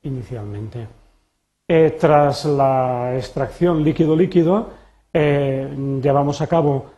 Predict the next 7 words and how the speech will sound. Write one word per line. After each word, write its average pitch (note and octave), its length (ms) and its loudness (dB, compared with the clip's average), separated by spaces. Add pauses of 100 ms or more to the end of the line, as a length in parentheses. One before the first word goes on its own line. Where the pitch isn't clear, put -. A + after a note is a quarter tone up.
(160)
la C#3 140 2
separación E3+ 840 -2
de D3 80 0
la C3+ 100 2
fase D3 280 -4
orgánica. F3+ 640 0 (580)
¿Eh? F#3+ 160 -8